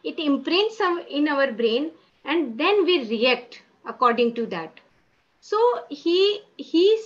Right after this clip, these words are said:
says that the mind gives the thinking and the meanings, whatever we take out from that sentences, and it imprints on the brain.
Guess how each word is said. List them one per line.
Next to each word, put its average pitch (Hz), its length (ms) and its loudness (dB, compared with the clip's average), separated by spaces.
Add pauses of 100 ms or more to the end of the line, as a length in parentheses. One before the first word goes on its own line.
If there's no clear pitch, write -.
says 311 500 0 (460)
that 311 340 -2 (640)
the 254 140 -6
mind 269 580 0 (420)
gives 339 440 -2 (560)
the 285 300 -2 (100)
thinking 294 560 -4
and 254 320 -4
the 302 320 -6
meanings, 254 600 -2
whatever 277 520 -4 (440)
we 247 120 -6
take 330 300 0
out 294 240 4
from 240 380 0
that 233 200 -6
sentences, 233 760 -4 (500)
and 339 200 0
it - 340 -8
imprints 339 640 -2
on 302 180 -2
the 233 80 -4
brain. 202 520 0